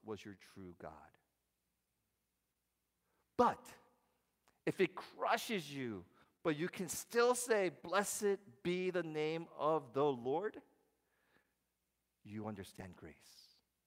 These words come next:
that God is God." Amen? Wow, that was so powerful to me. So we don't worship God because life is good,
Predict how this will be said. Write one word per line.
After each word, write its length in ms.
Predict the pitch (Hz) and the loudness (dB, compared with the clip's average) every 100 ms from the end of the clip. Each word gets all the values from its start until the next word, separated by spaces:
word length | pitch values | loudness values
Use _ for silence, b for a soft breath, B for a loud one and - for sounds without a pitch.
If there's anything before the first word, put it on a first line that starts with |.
| _ _ _ _ _ | _ _ _ _ _
that 140 | 90 | -12
God 260 | - 87 82 | -10 -8 -10
is 140 | 76 | -12
God." 140 | - - - _ _ - | -20 -20 -20 _ _ -12
Amen? 320 | 95 98 117 _ _ _ _ _ _ _ _ _ _ - | -8 -8 -10 _ _ _ _ _ _ _ _ _ _ -12
Wow, 240 | - - | -10 -10
that 120 | - 156 | -10 -10
was 100 | - | -8
so 160 | 151 | -12
powerful 520 | - - 123 160 - | -12 -2 0 0 -4
to 140 | 107 87 | -14 -16
me. 120 | 71 _ _ _ _ _ _ _ _ b b b b | -18 _ _ _ _ _ _ _ _ b b b b
So 140 | - 165 | 0 2
we 200 | 156 214 | 2 2
don't 280 | 254 208 | 2 2
worship 420 | 143 151 - 151 - | 0 0 -2 -8 -2
God 340 | 113 95 123 | 0 2 -2
because 360 | 127 - 117 101 | -4 -4 -4 -2
life 240 | 101 107 | -2 -4
is 140 | 107 - | -8 -12
good, 460 | 85 80 120 139 | -12 -10 -10 -12